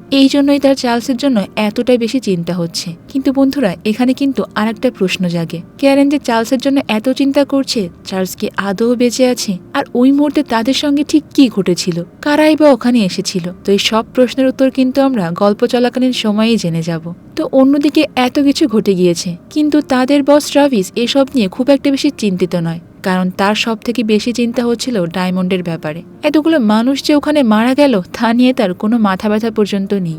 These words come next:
কারণ তার মতে ওই বিশেষ ধরনের ব্লু ডায়মন্ড তার কোম্পানির পুরো ভবিষ্যৎ বদলে দিতে পারে। আর এত কষ্ট করার পরও যদি সে ব্লু ডায়মন্ডটা না পায়,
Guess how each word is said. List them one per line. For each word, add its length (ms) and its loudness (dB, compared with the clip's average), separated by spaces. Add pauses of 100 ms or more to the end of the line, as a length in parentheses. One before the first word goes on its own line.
(140)
কারণ 240 0
তার 300 2
মতে 240 2
ওই 80 0
বিশেষ 280 -2
ধরনের 300 0
ব্লু 240 2
ডায়মন্ড 400 0
তার 160 -4
কোম্পানির 580 -2
পুরো 220 0
ভবিষ্যৎ 540 -2 (120)
বদলে 260 -2
দিতে 260 -4
পারে। 280 -10 (160)
আর 140 -2 (100)
এত 340 0
কষ্ট 300 -2
করার 260 2
পরও 260 0
যদি 180 -2
সে 140 0
ব্লু 180 0
ডায়মন্ডটা 460 0
না 200 0
পায়, 240 -6